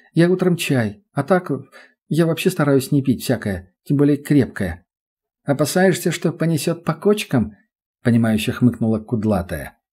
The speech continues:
И Риха смутилась. Ну и это тоже. Родители-то перед глазами стояли.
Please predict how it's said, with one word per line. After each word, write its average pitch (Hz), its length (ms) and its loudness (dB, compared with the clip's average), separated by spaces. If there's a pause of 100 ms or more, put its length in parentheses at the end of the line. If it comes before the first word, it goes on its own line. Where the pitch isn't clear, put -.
(240)
И 175 160 0
Риха 123 300 2
смутилась. 87 680 -4 (360)
Ну 170 140 0
и 156 40 2
это 147 220 2
тоже. - 400 -2 (300)
Родители-то 139 760 2
перед 143 340 2
глазами 139 440 0
стояли. 104 540 -4